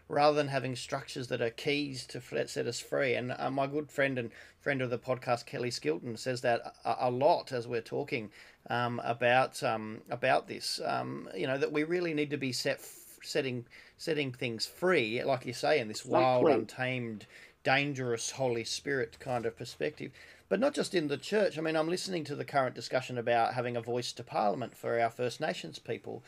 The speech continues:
Speaker 1: and it's being c-, increasingly used with this caveat that says, "Regarding issues that affect First Nations people." Um, because there's a fear that if they leave the referendum open to that, that,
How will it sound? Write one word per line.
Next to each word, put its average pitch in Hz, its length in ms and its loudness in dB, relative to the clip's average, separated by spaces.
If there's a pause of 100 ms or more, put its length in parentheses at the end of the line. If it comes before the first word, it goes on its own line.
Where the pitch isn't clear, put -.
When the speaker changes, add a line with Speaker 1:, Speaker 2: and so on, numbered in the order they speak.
(340)
Speaker 1:
and 139 400 0
it's 147 180 0
being 156 480 0 (380)
c-, - 140 -12 (160)
increasingly 156 800 -2
used 139 400 -2
with 123 80 -10
this 120 160 -8
caveat 143 480 2
that 117 160 -6
says, 123 400 0 (320)
"Regarding 143 640 4
issues 131 420 -4
that 120 160 -2
affect 117 320 -2
First 120 320 -4
Nations 117 400 -4
people." - 520 -6 (480)
Um, 131 320 0 (140)
because 151 520 0
there's 147 240 4
a 135 40 -6
fear 185 380 0
that 135 160 2
if 131 120 -4
they 123 220 2
leave 139 380 0
the 143 100 0
referendum 123 580 -2
open 151 340 -2
to 131 100 -10
that, 107 360 -2
that, 135 140 -4